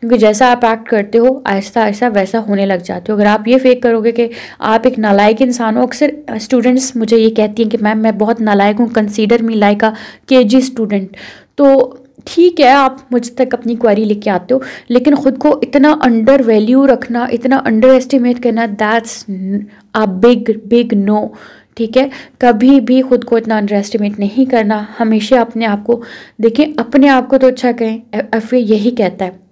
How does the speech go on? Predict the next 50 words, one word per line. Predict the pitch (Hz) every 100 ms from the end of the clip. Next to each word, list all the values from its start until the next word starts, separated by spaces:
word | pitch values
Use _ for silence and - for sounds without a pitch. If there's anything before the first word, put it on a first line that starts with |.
| _
दुनिया | 214 240 220 240
का | 240
वेट | 226 220 214
ना | 220
करें | 214 196
कि | 196
दुनिया | 208 202 208
आपको | 202 208
अच्छा | 202 - 202
कहे। | 202 202 - - -
ख़ुद | 262 -
को | 285
अच्छा | 277 277
कहने | 269 254
लगेंगे | 240 214 247 269 277 302 - - -
तो | - - _
ऑटोमेटिकली, | 240 233 285 254 240 262 269 262 262
आहिस्ता | 262 214 233 233 254 240 -
आहिस्ता, | 214 220 - 214
gradually | 208 196 202 233 220 220
लोग | 214 208 202
भी | -
आपको | 214 196 208
अच्छा | 208 220
कहने | 202 185 202
लगेंगे। | 196 202 208
आप | 226 208
ख़ुद | 294 262
इसको | 240 - 226
नोटिस | 208 208 233
करोगे। | - 214 208 208 247 - - _ _ _ 285
If | 277
you | 240
are | 214 202
a | 202 190
believer, | 202 202 226 277 269 277 262 262 - -
और | 214
बिलीवर | 208 220 240 262 285
कौन | 254 240
होता | 233 208 220
है? |
जो | 220 220
अपने | 214 214
आप | 196
से | 202 233
अच्छी | 226 226 220
बात | 190 185 180
ही |
करता | 202 - -
है। | -